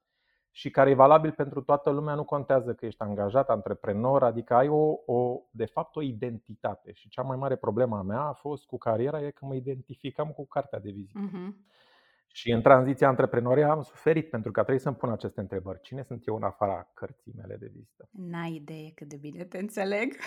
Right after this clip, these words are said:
Speaker 1: Da. Și a trecut,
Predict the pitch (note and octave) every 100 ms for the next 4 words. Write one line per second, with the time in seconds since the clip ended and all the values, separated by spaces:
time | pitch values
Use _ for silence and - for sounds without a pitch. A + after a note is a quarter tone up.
0 | - - - - _ _ _ - - C3
1 | A2 - _ _ _ _ - - - -
2 | C3 B2 A#2+ A#2+ A#2+ A#2 A#2 A2+ A#2 A#2